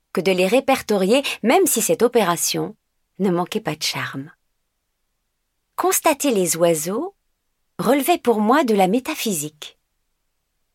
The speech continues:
Il nous était donné de côtoyer au quotidien un règne à ce point hallucinant. Ne pas y consacrer son attention entière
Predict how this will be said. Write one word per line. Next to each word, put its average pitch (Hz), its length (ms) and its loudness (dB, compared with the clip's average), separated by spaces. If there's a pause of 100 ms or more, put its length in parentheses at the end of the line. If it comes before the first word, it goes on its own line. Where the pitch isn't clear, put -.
(460)
Il 226 140 2
nous 320 160 0
était 330 200 0
donné 220 280 4
de 156 100 -2
côtoyer 233 600 0
au 160 60 -4
quotidien 175 680 -2 (240)
un 208 160 2
règne 254 440 2 (240)
à 214 80 0
ce 202 160 -2
point 214 420 -4
hallucinant. 160 760 -4 (600)
Ne 151 100 -8
pas 277 360 0
y 294 60 -2
consacrer 226 500 -4
son 185 180 -2
attention 185 560 -2
entière 156 680 -6